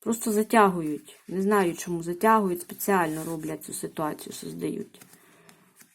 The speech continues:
Ну, якось так. По луні воно робиться ось так. Е, люди, м, але технічний стан більш-менш нормальний.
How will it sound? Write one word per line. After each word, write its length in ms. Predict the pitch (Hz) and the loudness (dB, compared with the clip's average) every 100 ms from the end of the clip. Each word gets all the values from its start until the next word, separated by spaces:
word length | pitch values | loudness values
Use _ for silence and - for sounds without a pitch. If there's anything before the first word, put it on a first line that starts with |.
| _ _ _ _ _ _ _ - - | _ _ _ _ _ _ _ -20 -20
Ну, 500 | 190 - 180 202 214 _ - | -14 -8 -6 -6 -8 _ -8
якось 280 | 190 196 196 | -6 -6 -4
так. 380 | 180 156 - - - - | -2 -2 -6 -20 -18 -8
По 100 | 185 | -2
луні 340 | 190 202 247 | 4 4 4
воно 280 | 214 175 175 | 0 -2 0
робиться 460 | 190 196 185 - | -2 -2 -4 -6
ось 140 | 175 175 | -6 -4
так. 380 | - 165 151 - _ _ _ _ _ _ _ _ _ - | -2 -4 -6 -18 _ _ _ _ _ _ _ _ _ -10
Е, 300 | 175 170 165 | -8 -6 -4
люди, 380 | 190 226 208 196 - | 0 6 6 6 -6
м, 720 | 175 180 180 - - - - - - - - - _ - - - - _ _ _ _ _ _ _ _ _ _ _ - _ _ _ _ _ _ _ _ _ _ 180 196 190 _ 190 _ _ - - - - - - - | -8 -8 -8 -10 -10 -12 -14 -18 -20 -20 -20 -20 _ -20 -20 -20 -20 _ _ _ _ _ _ _ _ _ _ _ -20 _ _ _ _ _ _ _ _ _ _ _ _ _ _ _ _ _ -20 -20 -20 -20 -20 -20 -4
але 200 | 196 226 | 4 4
технічний 580 | 226 214 226 254 - 233 | 4 0 0 0 0 -2
стан 380 | - 214 233 240 | 4 6 6 4
більш-менш 540 | 208 - 202 202 202 | 0 0 2 2 0
нормальний. 600 | 196 185 185 165 156 147 | -2 -2 -2 -2 -6 -8